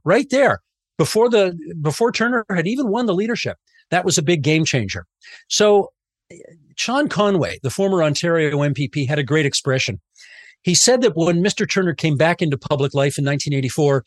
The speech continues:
he wasn't, quote, "tournament tough." He'd just been on the sidelines for too long. He was too rusty. His political antennae weren't good. He made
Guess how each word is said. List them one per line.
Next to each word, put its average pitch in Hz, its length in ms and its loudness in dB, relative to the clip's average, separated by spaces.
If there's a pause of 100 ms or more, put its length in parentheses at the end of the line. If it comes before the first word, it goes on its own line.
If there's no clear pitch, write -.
(240)
he 165 100 0
wasn't, 214 440 0
quote, 165 300 0 (300)
"tournament 196 520 0
tough." - 420 -6 (720)
He'd 135 220 -4
just - 280 0
been 196 120 4
on 185 100 4
the 160 80 4
sidelines 143 540 2
for 135 100 -8
too 160 200 -2
long. 131 360 0 (220)
He 151 80 0
was 139 180 -2
too - 320 -2
rusty. 147 460 2
His 131 180 -6
political 165 420 0
antennae 143 460 -2
weren't 135 280 -2
good. 139 280 2 (400)
He 160 60 0
made 143 200 0